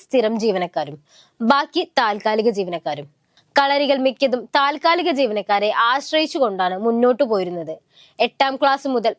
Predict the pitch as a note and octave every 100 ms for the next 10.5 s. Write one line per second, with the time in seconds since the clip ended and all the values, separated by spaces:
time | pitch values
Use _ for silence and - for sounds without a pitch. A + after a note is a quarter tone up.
0 | - C#4+ D4 C#4+ D#4+ D4 B3 A#3+ A3+ G#3+
1 | A3 A3 A3+ G#3+ F#3+ D4 - C4 A3 A3
2 | A3 G3 F#3+ B3+ C#4+ B3+ G3+ F#3 F#3+ F3+
3 | D3+ - _ _ _ _ _ D4 C#4+ C#4+
4 | C4 E4 D#4+ D#4 F#4 C#4 D#4+ D4 D4 D#4+
5 | C#4+ A3+ A#3 C4 A#3 G#3 G3+ G#3 A#3+ B3
6 | C4+ D4 C4+ G#3+ A3 A#3 C4 C#4 D4+ D#4
7 | E4 C#4 G3+ G#3 G3+ G#3 A3 G#3 B3 -
8 | D4+ D4 D#4 A#3 A3+ A3+ G#3+ F#3+ F#3+ F#3
9 | D4 - A#3 E3+ C#3+ _ _ - A#3+ A#3
10 | - - - C4